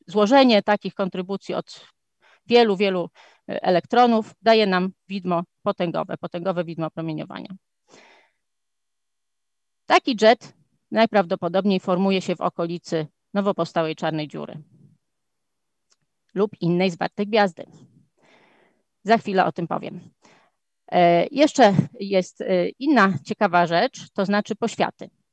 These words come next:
E, po głównym rozbłysku, kiedy on już się skończy, po tych dwóch, dwudziestu czy, e, kilkuset sekundach, e, bardzo często obserwowana jest poświata w niższych energiach, która trwa, e, często wiele tygodni.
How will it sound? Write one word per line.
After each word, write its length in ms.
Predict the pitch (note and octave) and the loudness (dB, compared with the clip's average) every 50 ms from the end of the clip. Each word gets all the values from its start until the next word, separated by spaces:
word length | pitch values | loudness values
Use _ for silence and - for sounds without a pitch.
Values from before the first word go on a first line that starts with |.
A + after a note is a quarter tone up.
| _ _ - | _ _ -10
E, 220 | - E3+ E3+ F#3 | -8 -6 -6 -2
po 180 | - C#4+ D#4 D4+ | 2 2 2 4
głównym 320 | D4 D4+ C4+ C4 B3 A#3 | 2 2 2 2 4 4
rozbłysku, 520 | A3 G3+ F#3 F3 E3 E3+ - - G#3 G#3 A3 | 4 2 2 -2 -6 -6 -6 -6 -6 -6 -6
kiedy 240 | - G#3+ F#3 G3+ | -6 -6 -4 -2
on 60 | F#3+ F#3+ | -2 -4
już 140 | F3+ - | -4 -6
się 60 | - E3 | -8 -10
skończy, 360 | - - E3+ F#3 - - F#3 | -8 -6 -8 -6 -8 -8 -10
po 120 | - F3 | -10 -10
tych 320 | - F3 D#3+ - - - - F3 D#3 | -10 -12 -14 -14 -16 -16 -16 -16 -16
dwóch, 540 | - _ _ _ D#3 F#3 G#3 A3+ G#3+ - - - - E3+ | -18 _ _ _ -8 -4 -2 -2 -2 -2 -6 -18 -20 -20
dwudziestu 580 | E3 E3+ F3 F#3 - G3+ G3+ G3 - - F3+ | -16 -12 -10 -6 -4 -2 -2 -4 -4 -8 -12
czy, 500 | - - F3+ E3+ E3 E3+ F3 F3+ F3 E3+ - - | -10 -10 -10 -8 -8 -8 -8 -8 -10 -10 -12 -14
e, 180 | F#3 F3+ - - | -14 -14 -14 -14
kilkuset 460 | _ - F#3 - A3+ G3+ G#3+ F3+ - | _ -12 -8 -6 -4 -2 -2 -2 -2
sekundach, 540 | - E3+ - G#3+ G#3+ A3+ A#3+ C#4 E4 - - _ _ - - - _ _ _ - | -4 -6 -4 -4 -2 0 2 0 0 0 -2 _ _ -20 -20 -20 _ _ _ -2
e, 320 | - G3 G3 G3 G3 G3+ | 2 4 4 4 4 4
bardzo 300 | G3 A#3 D#4 D4 D4 D4+ | 2 2 2 4 4 2
często 280 | - C#4+ C4+ B3 - B3+ | 4 4 4 4 4 2
obserwowana 480 | A3+ - B3+ A3 A3 G#3 A3+ A#3 A3+ A3+ | 2 2 2 0 2 4 6 6 6 4
jest 120 | A3 - | 2 2
poświata 480 | - A#3 - - A3 E3+ - - E3+ E3+ | -2 -4 -2 2 2 2 2 2 0 2
w 60 | G3+ | 2
niższych 380 | G#3+ G3 - - F#3 E3 - | 2 0 0 -2 -4 -4 -2
energiach, 380 | E3 E3 D#3 D#3 - - - - | -2 -2 -2 -4 -6 -10 -12 -12
która 280 | _ - C4 C4 B3 A3+ | _ -2 0 2 2 2
trwa, 280 | - - - G#3 G#3 | 0 0 2 2 2
e, 40 | G#3+ - _ - F#3 F3 F3 E3+ F3 F3 F3+ F#3 F#3+ G3+ | 2 0 _ -2 0 0 0 0 0 -2 -2 -4 -6 -4
często 320 | - A3+ G#3+ G3+ - G3+ | -2 -2 -2 -2 -2 -2
wiele 220 | F#3 G#3+ G3+ G3 - | 0 2 2 2 2
tygodni. 460 | - D#3 - D#3+ - - - - | 0 -4 -4 -4 -6 -6 -10 -16